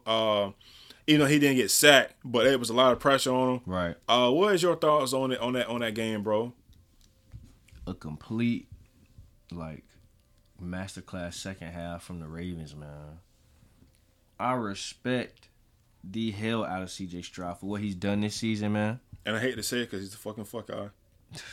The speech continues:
Speaker 2: Besides that fact,
Speaker 1: Just keep
Speaker 2: this
Speaker 1: it real.
Speaker 2: dude is the truth, bro. He's the truth, man. Just, just think of what he's gonna do in his second season, his third season, his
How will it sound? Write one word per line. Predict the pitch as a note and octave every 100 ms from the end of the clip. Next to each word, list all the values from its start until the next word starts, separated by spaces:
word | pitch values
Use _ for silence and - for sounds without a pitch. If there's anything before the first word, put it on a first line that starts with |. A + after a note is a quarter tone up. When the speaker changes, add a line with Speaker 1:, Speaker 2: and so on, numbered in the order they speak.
| - - _ _ _ _ _ _ _ -
Speaker 2:
Besides | C#3 E3+ G3 G#3+ D3 G#2
that | C3 C#3+ -
fact, | A#2 A2 A2+ - - - _ _ _ _ - - _ -
Speaker 1:
Just | - -
keep | B2+
Speaker 2:
this | F3+ F#2
Speaker 1:
it |
real. | F#2+
Speaker 2:
dude | B2+ C#3 C3+
is | B2 G#2+
the | G#2
truth, | - B2 C3 C3
bro. | F2+ G2 G2 G#2 A#2 _ _ _ _ _ _ _ _ _ _
He's | C3 C3+
the | G#2
truth, | - G#2 F2+ F2+
man. | F2 F2 E2+ - _ _
Just, | C#3 C#3
just | A#2+ D3 C3+ _ -
think | D#3+
of | C#3
what | A#2+ A#2+
he's | B2 A#2+
gonna | A2 G#2
do | A2
in | G2
his | F2+
second | - A2+ A2 F#2+
season, | - G2+ G2+ G2 A2 _ _ -
his | F2+ -
third | - A2 G#2+ G2+
season, | - G2+ G#2 G2+ A2+ - _ _
his | G2+